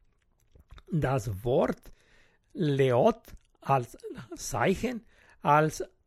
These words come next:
anschauliches Beispiel.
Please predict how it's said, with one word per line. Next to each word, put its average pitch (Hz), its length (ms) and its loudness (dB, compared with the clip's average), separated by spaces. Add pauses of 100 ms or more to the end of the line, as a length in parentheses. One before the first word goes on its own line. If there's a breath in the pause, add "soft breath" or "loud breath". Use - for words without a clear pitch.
(440)
anschauliches 156 2500 0
Beispiel. 156 1120 -2